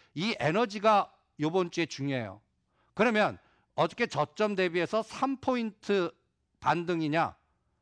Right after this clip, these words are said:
삼 포인트면 이삼십 포인트 올라가는 겁니다. 오 포인트 선물 기준으로. 그럼 한 사오십 포인트. 그러면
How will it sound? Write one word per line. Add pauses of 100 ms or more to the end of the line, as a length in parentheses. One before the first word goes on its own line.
(240)
삼 (100)
포인트면 (180)
이삼십
포인트
올라가는
겁니다. (640)
오
포인트 (300)
선물
기준으로. (260)
그럼
한
사오십
포인트. (260)
그러면